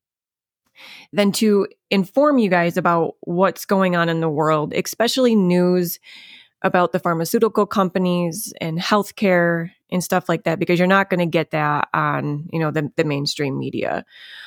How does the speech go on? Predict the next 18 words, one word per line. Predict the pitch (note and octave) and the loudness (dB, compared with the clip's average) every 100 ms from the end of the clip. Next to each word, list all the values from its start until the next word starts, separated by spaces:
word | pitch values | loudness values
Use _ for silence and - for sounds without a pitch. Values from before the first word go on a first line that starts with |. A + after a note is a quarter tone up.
| - _ | -20 _
Um, | F3+ E3 D#3+ E3+ - | 0 2 0 -6 -4
and | A3 B3+ | 0 2
I | B3 | 2
also | A#3+ B3 | 2 2
like | A3+ | 0
to | A#3+ | 0
complain | A#3+ A#3+ C4 D4+ | -2 0 2 2
about | G3+ D#3+ | 0 -2
it | - | -4
all. | C3 F2 F3+ - | -2 -2 -4 -6
So | F#3 E3+ | -4 0
there's | A3+ D4+ C4 | 0 0 0
that. | D#3+ D#3+ G#3+ - - - _ | 2 2 -2 -10 -20 -20 _
Um, | G#3+ A3+ A#3 C4+ - - _ _ | 2 2 2 -2 -6 -16 _ _
<laughs> | - - - _ | -20 -20 -20 _
I | G#3+ C4 | 0 2
consider | G#4 G#4 A#3 B3 | 0 0 2 2
myself | B3+ B3 B3 A3+ A3+ A3 | 2 0 0 0 -2 -6